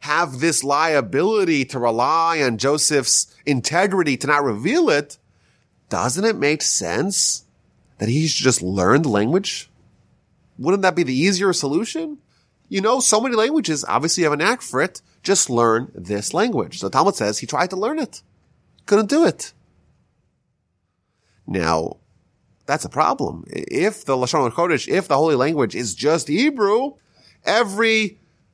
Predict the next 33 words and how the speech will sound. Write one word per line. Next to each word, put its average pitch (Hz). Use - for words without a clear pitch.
Jew 202
who 160
makes 185
Aliyah 165
goes 165
to 151
Israel. 147
In 131
three 165
months, 180
they 143
spend 147
three 156
months 160
in 147
Ulpan. 135
And 139
even 220
if 226
they 226
don't 285
have 156
a -
knack 127
for 127
languages, 120
they 147
can 143
pick 113
up 104
a 117
rudimentary 104
Hebrew. 135